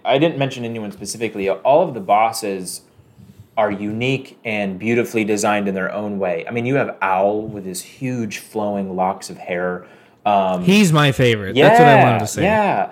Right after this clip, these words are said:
Speaker 2: He's got an awesome character
Speaker 1: Yes,
Speaker 2: design. That
Speaker 1: yes.
Speaker 2: giant thing of hair is so awesome.
Speaker 1: Yeah, he's great. It, all of the bosses really are designed exceptionally well,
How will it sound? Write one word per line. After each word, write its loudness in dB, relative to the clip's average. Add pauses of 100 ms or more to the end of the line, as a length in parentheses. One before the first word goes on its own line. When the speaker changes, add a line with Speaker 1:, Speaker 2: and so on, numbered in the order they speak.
(140)
Speaker 2:
He's 2
got 2
an 0
awesome 0
character 0
Speaker 1:
Yes, 2
Speaker 2:
design. -4
That 6 (100)
Speaker 1:
yes. 0
Speaker 2:
giant 4
thing 2
of 4
hair 2
is 0
so 0
awesome. -6
Speaker 1:
Yeah, 0
he's 2
great. 2 (280)
It, -18
all 2
of -2
the -4
bosses 0
really 0
are 0
designed -6
exceptionally -4
well, -4